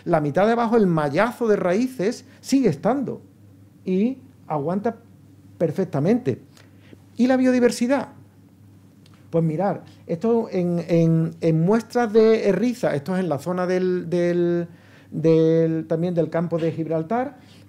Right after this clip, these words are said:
eh, muestreamos diversidad botánica en erriza,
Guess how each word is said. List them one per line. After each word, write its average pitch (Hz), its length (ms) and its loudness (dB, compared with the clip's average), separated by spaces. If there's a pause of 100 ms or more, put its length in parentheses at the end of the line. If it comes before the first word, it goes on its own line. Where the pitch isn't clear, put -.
(180)
eh, 165 380 0
muestreamos 180 760 -2
diversidad 190 580 2
botánica 196 480 0
en 180 120 -2
erriza, 170 500 -2